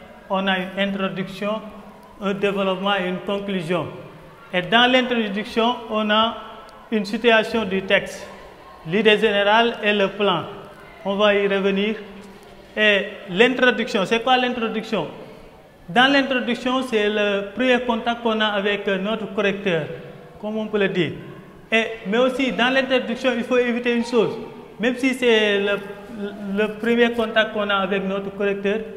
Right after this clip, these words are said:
ce n'est pas le moment de commenter. Ah. Mais dans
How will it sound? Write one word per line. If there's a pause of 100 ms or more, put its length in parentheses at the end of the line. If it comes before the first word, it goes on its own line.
(320)
ce
n'est
pas
le
moment
de
commenter. (1200)
Ah. (600)
Mais (960)
dans